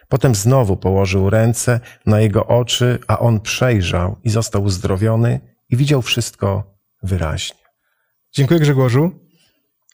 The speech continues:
Speaker 2: Ta historia jest nietypowa. Tu Jezus, y, postępuje, y, zupełnie inaczej niż, niż zwykł bu-, niż zwykł był postępować w uzdrawianiu.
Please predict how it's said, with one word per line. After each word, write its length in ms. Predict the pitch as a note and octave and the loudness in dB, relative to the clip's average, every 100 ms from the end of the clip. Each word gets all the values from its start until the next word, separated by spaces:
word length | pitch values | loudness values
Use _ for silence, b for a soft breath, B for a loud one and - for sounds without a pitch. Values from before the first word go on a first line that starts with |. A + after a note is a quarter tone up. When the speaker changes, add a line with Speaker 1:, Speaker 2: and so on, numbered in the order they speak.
| - | -4
Speaker 2:
Ta 100 | D3+ | 0
historia 420 | D3+ - F#3+ F#3 | 0 0 0 2
jest 320 | F3 - - | 2 0 0
nietypowa. 680 | F3+ F#3 G3 G3 A#2 A2+ A2 - _ _ | 0 2 2 2 2 -2 -4 -10 _ _
Tu 100 | D3 | 2
Jezus, 500 | D#3+ E3 E3+ - - | 4 4 2 0 -8
y, 720 | - - D3 C#3 C#3 C#3 C#3 C3+ | -14 -4 0 2 2 2 2 0
postępuje, 560 | D3 - D#3 D3 E3+ D#3+ D#3+ - C#3+ C#3+ D3 D3 D3 | -2 2 0 4 4 4 4 2 2 2 2 2 2
y, 60 | |
zupełnie 300 | D3 C#3+ F3 | 2 2 4
inaczej 680 | E3+ E3 E3 E3+ E3+ E3 D#3 | 4 4 2 2 4 4 4
niż, 340 | D#3+ D#3 C#3+ - | 4 2 0 0
niż 180 | E3 D3 | 4 4
zwykł 200 | E3 D3+ | 4 4
bu-, 200 | D#3 F#3+ | 0 2
niż 480 | D#3+ E3 D#3+ - - | 0 2 2 0 0
zwykł 340 | D3 D#3 E3 | 2 2 2
był 160 | D3 D#3 | 0 2
postępować 760 | D#3 C#3 E3 F3 B2+ C3 - - B B B B | 0 0 0 2 2 0 -2 -12 B B B B
w 60 | C3+ | 0
uzdrawianiu. 640 | C3+ C#3+ C#3 C#3 A#2+ C3+ | 4 4 4 4 4 2